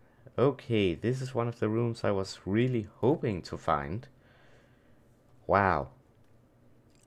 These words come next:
Okay, so this is the portal. If I have understood everything correctly, this is the portal that you need to build in order to get to the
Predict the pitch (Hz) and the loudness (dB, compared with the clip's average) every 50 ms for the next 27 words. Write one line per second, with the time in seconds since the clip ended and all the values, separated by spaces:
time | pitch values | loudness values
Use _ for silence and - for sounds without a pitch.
0 | _ - _ _ _ _ _ _ _ - - - _ _ - - 113 123 - - | _ -20 _ _ _ _ _ _ _ -20 -20 -20 _ _ -2 -2 -2 -2 0 2
1 | 135 110 107 - - 101 95 85 98 117 139 139 - - - - - 123 127 - | 2 2 2 2 0 0 0 2 0 0 0 0 -2 -12 -12 -6 -8 -6 -6 -4
2 | - 110 - - - - 120 123 123 131 131 117 117 117 117 - - - - - | -6 -6 -8 -6 -2 2 4 4 4 4 2 0 0 -2 -4 -10 -18 -20 -20 -20
3 | _ - - - - 110 113 - - 104 110 120 131 143 151 151 147 131 - - | _ -20 -16 -4 -4 -4 -4 -2 0 0 2 2 0 -2 -4 -6 -8 -10 -12 -20
4 | - - 110 - 90 101 - - - - 135 123 123 104 95 - - 98 87 87 | -16 -16 -8 -6 -6 -6 -8 -10 -4 -2 0 0 0 0 -2 -2 -2 -4 -4 -2
5 | - 87 82 82 80 - - 101 104 107 - - - - - - - - - - | -2 -2 -2 -2 -2 -2 -4 -6 -6 -8 -8 -20 -20 -20 -20 -20 -20 -20 -20 -20
6 | - - - _ _ _ - - - - 123 135 156 - - - - 127 127 - | -20 -20 -20 _ _ _ -20 -20 -6 2 2 2 2 2 -6 -8 -8 -8 -8 -6
7 | - 110 - - 117 117 123 - 127 127 120 110 107 101 - - 101 95 95 90 | -8 -10 -8 -2 0 0 2 2 0 -4 -2 0 0 -2 -2 -4 -6 -6 -6 -8
8 | 90 95 104 113 127 139 139 - - - - - 107 - - - - 117 110 113 | -6 -6 -4 -2 -2 -4 -6 -10 -18 -18 -8 -8 -8 -8 -6 -2 2 2 2 2
9 | 113 113 - - 110 110 104 98 101 107 107 - - 104 - - - 107 101 - | 0 -2 -6 -8 -6 -4 -2 -2 -4 -4 -8 -10 -12 -14 -12 0 0 0 0 0
10 | - - - 110 98 101 101 | -4 -12 -10 -8 -6 -6 -6